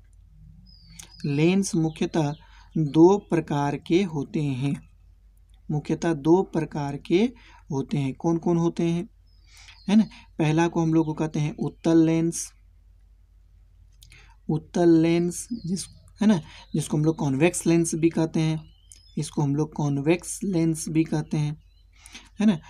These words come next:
दूसरा नंबर में होता है अवतल लेंस, अवतल लेंस जिसको हम लोग कॉनकेव लेंस कहते हैं, कॉनकेव लेंस कहते हैं। तो ये दो प्रकार के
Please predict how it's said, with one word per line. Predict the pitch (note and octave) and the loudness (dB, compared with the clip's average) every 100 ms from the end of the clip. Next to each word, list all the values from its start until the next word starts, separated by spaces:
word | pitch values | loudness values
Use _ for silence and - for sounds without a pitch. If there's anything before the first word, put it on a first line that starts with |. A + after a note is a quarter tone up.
| - E3+ | -8 -6
दूसरा | C#3 C#3+ E3+ | -4 -2 0
नंबर | D#3+ D#3 D#3 | 0 0 0
में | D#3 | 0
होता | D3 D3 D3 | -2 -4 -6
है | D3+ | -6
अवतल | - C#3+ C#3 - E3 E3 | -4 -4 -4 0 2 4
लेंस, | D#3+ D#3+ D#3+ - - _ - _ - _ _ _ _ _ _ _ _ _ _ - _ _ - | 2 0 -2 -6 -16 _ -20 _ -20 _ _ _ _ _ _ _ _ _ _ -20 _ _ -8
अवतल | D#3 D3 C#3+ - E3 E3 - | -4 -4 -6 -2 0 2 0
लेंस | D3 D#3+ E3 D#3+ - | 0 0 0 -2 -6
जिसको | D3 D3 - | -8 -8 -6
हम | D3 | -4
लोग | D#3 | -4
कॉनकेव | - D3+ C#3 B2+ F3 E3+ | -4 -4 -4 -2 0 0
लेंस | D#3 D#3 D3+ | 0 -2 -4
कहते | - C#3+ C3+ - | -6 -8 -6 -6
हैं, | C#3 C#3+ - - - _ - - - | -6 -8 -14 -20 -20 _ -20 -20 -20
कॉनकेव | - D3 C#3+ C#3+ C3 - D#3 E3+ E3+ | -6 -4 -2 -2 -6 -4 0 0 -2
लेंस | D3 C#3+ D#3+ D#3 - | -4 -2 -2 -4 -8
कहते | - C#3+ - - | -6 -8 -6 -6
हैं। | D3 C#3 - - - - - - | -4 -6 -14 -20 -20 -20 -12 -4
तो | |
ये | D#3 F#3 | 0 0
दो | D#3 D#3 | 0 -2
प्रकार | D#3+ D3 C#3+ D3 | -2 -6 -6 -6
के | - | -2